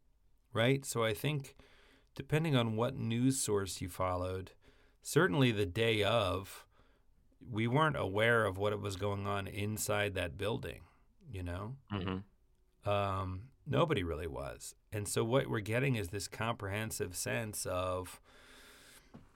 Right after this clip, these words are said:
Speaker 1: this crazy event that actually happened. And the prosecutors are illustrating,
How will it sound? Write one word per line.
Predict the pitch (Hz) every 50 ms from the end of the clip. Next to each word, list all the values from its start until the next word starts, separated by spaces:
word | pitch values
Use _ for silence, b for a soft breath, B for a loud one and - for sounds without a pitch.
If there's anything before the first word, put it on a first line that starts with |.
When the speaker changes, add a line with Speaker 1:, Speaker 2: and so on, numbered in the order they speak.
| - _ _ -
Speaker 1:
this | 98 120 131 135 135 -
crazy | - - - - 131 139 180 214 214 165 131 104 90 -
event | 71 92 90 113 139 170 160 113 87 90 -
that | 101 101 -
actually | - 113 131 156 165 143 - 120 104 92 82
happened. | 85 110 123 139 143 139 - 87 71 60 131 135 - - - - - -
And | 110 110 110 107 110 110 110 110 104 - - - - - - - _ - - -
the | - 107 104 110 113 110 110 110 107 107 - _ - _ _ _ _ - _ _ _ _ _ _ _ _ _ _ _ _ _ _ _ _ _ _ - - _ _ _ _ _ _ _ _ _ _ _ _ _ _ -
prosecutors | - - 127 131 143 170 175 - - 135 135 - 110 107 101 98 104 117 135 135 135 -
are | - - 104 104 104 107 110 117 120 135 - - _ _ _ _ _ _ _ _ _ _ _ _ _ _ _ _ - 76 - - _ _ _ _
illustrating, | - 123 123 123 127 123 - - - - 107 95 95 95 90 92 92 101 113 - -